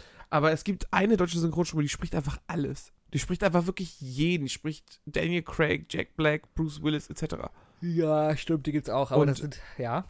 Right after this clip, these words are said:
Speaker 1: das ist schon abgefahren.
Speaker 2: Aber das
Speaker 1: Wenn du
Speaker 2: ist
Speaker 1: mit
Speaker 2: dann,
Speaker 1: der telefonierst, das
Speaker 2: aber
Speaker 1: ist
Speaker 2: das
Speaker 1: sehr
Speaker 2: ist
Speaker 1: cool.
Speaker 2: dann wiederum eine Stimme, wo du nicht sagen würdest, okay, das ist diese Stimme. So wie die Doktor House-Stimme die Doktor House-Stimme ist. Oder die Homer Simpson-Stimme die Homer Simpson-Stimme. Was auch schrecklich ist, wenn du einen F-,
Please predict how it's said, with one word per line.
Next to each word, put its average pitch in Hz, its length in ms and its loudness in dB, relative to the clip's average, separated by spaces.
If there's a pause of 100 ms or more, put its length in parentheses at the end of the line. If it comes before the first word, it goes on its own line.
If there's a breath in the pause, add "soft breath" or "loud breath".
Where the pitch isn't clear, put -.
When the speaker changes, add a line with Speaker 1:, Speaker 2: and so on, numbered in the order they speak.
Speaker 1:
das 190 140 2
ist 214 80 2
schon 269 120 0
abgefahren. - 580 -4
Speaker 2:
Aber 160 320 4
das - 100 4
Speaker 1:
Wenn 151 80 8
du 160 60 12
Speaker 2:
ist - 20 12
Speaker 1:
mit 160 60 8
Speaker 2:
dann, 165 60 6
Speaker 1:
der 170 40 8
telefonierst, 180 480 2
das 147 60 0
Speaker 2:
aber 170 140 6
Speaker 1:
ist - 40 4
Speaker 2:
das 196 80 4
Speaker 1:
sehr 220 60 0
Speaker 2:
ist - 40 0
Speaker 1:
cool. - 40 -2
Speaker 2:
dann 175 100 4
wiederum 180 220 2
eine 170 80 2
Stimme, 190 300 2
wo 180 60 0
du 165 120 2
nicht 190 180 0
sagen 170 340 -2
würdest, 160 320 -2
okay, 151 240 -2
das 139 160 -2
ist 143 200 -8
diese 135 280 -2
Stimme. 120 340 -4 (960 soft breath)
So 151 160 4
wie 151 60 6
die 139 140 2
Doktor 135 300 4
House-Stimme 143 320 2
die 127 120 0
Doktor 120 300 -2
House-Stimme 127 480 -2
ist. - 300 -10 (880)
Oder 170 220 10
die 143 120 2
Homer 160 220 4
Simpson-Stimme 202 540 0
die 143 100 2
Homer 147 180 2
Simpson-Stimme. 131 600 -8 (360)
Was 139 200 -4
auch 214 160 -2
schrecklich - 440 -6
ist, - 200 -10
wenn 139 140 -2
du 143 60 -2
einen 139 100 -2
F-, - 160 -10